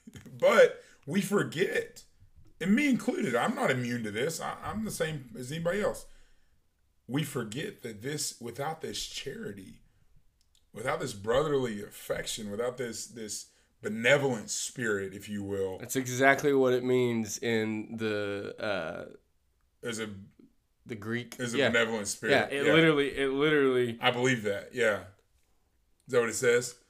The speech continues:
Speaker 2: Affection
Speaker 1: Bene-
Speaker 2: or benevolence.
Speaker 1: Yeah.
Speaker 2: Yeah.
Speaker 1: Without an affectionate, benevolent spirit, I don't believe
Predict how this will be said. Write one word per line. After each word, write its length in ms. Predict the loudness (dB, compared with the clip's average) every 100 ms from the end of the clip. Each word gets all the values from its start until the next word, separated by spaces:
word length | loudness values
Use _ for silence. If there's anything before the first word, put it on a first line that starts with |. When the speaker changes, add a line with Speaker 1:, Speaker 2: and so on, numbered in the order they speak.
| _
Speaker 2:
Affection 600 | -2 2 2 6 6 6
Speaker 1:
Bene- 40 | 6
Speaker 2:
or 140 | 6
benevolence. 640 | 6 6 6 6 2 -4 6
Speaker 1:
Yeah. 260 | 6 6 2
Speaker 2:
Yeah. 200 | 2 2 0
Speaker 1:
Without 340 | 2 8 8 8
an 120 | 4
affectionate, 600 | 2 2 2 0 -4 -4
benevolent 560 | 0 4 4 4 -2 -2
spirit, 640 | -4 2 4 4 2 0 _ _ _ _ 6
I 160 | 8
don't 260 | 10 8 4
believe 880 | 2 2 2 0 0 -2 -2 -4 -8